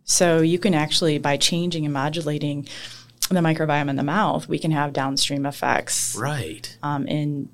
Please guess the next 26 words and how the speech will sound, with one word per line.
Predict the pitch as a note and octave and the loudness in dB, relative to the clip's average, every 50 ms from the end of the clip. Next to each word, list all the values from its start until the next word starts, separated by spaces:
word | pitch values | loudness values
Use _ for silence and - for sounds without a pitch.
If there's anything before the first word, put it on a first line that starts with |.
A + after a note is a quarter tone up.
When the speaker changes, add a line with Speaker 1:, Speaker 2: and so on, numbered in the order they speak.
| - | -2
Speaker 1:
dogs | - E3+ D#3 D3 D3 C#3 C#3+ D#3 - - - - - _ _ _ _ _ _ _ _ _ _ _ _ | 0 2 2 2 0 -2 -4 -4 -4 -4 -4 -6 -10 _ _ _ _ _ _ _ _ _ _ _ _
for | - - F3 | -4 0 2
now, | E3 D#3 C#3+ B2+ C3+ F#3+ B3 A#3+ - - - - - - | 2 4 4 2 2 2 2 0 -2 -8 -18 -20 -2 4
Speaker 2:
Mm-hmm. | - | 6
Speaker 1:
um, | F#3 E3+ E3 D#3+ D#3+ E3 E3+ E3 - - - - - - _ - | 8 8 8 8 6 4 2 0 -2 -6 -12 -18 -20 -18 _ -10
with | - - - F3+ E3+ D#3+ D#3 D#3+ D#3+ D#3+ - - | -6 -2 2 4 6 6 6 4 2 0 -4 -4
I | - D#3 | -2 0
B | C#3+ D#3+ D3 | 2 2 2
S. | - - - - - - _ _ _ _ _ _ _ _ _ - - | 2 2 0 -2 -2 -6 _ _ _ _ _ _ _ _ _ 2 6
Speaker 2:
Oh, | - E3+ | 6 8
wow. | D#3+ A2+ - F2+ F#2 G2+ G#2 - - - - - | 8 6 4 0 0 0 0 0 -2 -4 -2 0
Speaker 1:
Yeah. | E3+ F3+ F3 D3 - | 0 2 2 2 2
And | - F3+ F3 D#3+ - - - - - - - - - | 2 2 2 2 0 -6 -10 -10 -12 -14 -8 -2 2
on | F3 F3 F3+ | 4 4 4
our | F3 E3 | 4 6
human | D3+ A3+ C4+ C4 G#3+ - | 8 8 10 10 8 8
side, | - - E3 D3+ D3 D3+ D#3 D#3+ | 6 4 2 2 2 2 2 2
the | D3 D3 | 0 0
mouth | D3 D3 D3+ D#3 D#3+ D#3+ E3 | 0 0 0 0 0 0 0
is | D#3 C#3 D3+ | -2 0 2
actually | D3 C#3 C#3 - - - C#3+ D3 C#3+ | 0 0 0 0 -2 -2 -2 -4 -4
taking | C#3+ - D#3+ D#3 - D3+ D3 C#3+ | -4 -6 -6 -6 -4 -4 -4 -4
us | C#3 - - | -4 -4 -4
into | C#3+ C#3 C#3 | -4 -6 -4
women's | C3 D3+ F#3 G3 D#3 C#3 - | -2 2 2 4 4 2 0
health. | - - - - - - - | -4 -8 -10 -12 -14 -16 -18